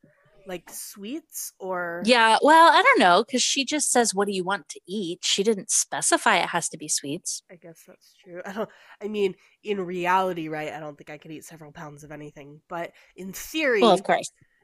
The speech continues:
Speaker 1: maybe, like, brisket. <laughs>
Speaker 2: <laughs> I was thinking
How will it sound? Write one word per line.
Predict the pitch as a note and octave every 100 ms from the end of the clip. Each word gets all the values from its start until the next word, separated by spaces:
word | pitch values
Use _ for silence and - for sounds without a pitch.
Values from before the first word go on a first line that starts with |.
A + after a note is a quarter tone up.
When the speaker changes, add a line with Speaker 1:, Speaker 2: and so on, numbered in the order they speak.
| _
Speaker 1:
maybe, | F#3+ F#3+ F#3
like, | F3+ E3 D#3+ _ _
brisket. | D#3+ F3 - A#3 A#3+
<laughs> | - - - - - - - _ _
Speaker 2:
<laughs> | A#3 A#3+ - - B4+ G#4+ - B4+ - G#4 - - - - - - - _
I | B3
was | B3 B3+
thinking | C#4 B3+ B3+ A3+